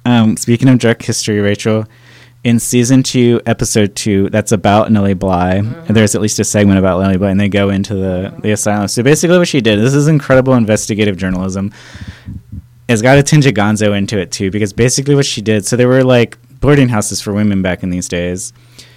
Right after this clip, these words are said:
Speaker 1: and she got in one of those boarding houses and just started acting crazy.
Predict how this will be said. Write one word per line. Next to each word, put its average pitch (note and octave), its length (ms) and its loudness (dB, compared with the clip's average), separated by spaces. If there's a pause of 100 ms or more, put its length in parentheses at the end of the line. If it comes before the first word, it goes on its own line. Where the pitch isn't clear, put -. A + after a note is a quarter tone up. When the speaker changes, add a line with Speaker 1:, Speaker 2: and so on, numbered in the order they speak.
(220)
Speaker 1:
and A2 120 -6
she B2+ 160 -2
got B2 160 4
in C3+ 80 4
one D3 100 4
of D#3 40 4
those D#3 140 4
boarding A2 300 0
houses G#2 300 -4
and A#2 100 2
just B2 100 0
started C3+ 240 2
acting G2+ 320 -4
crazy. F2+ 480 -10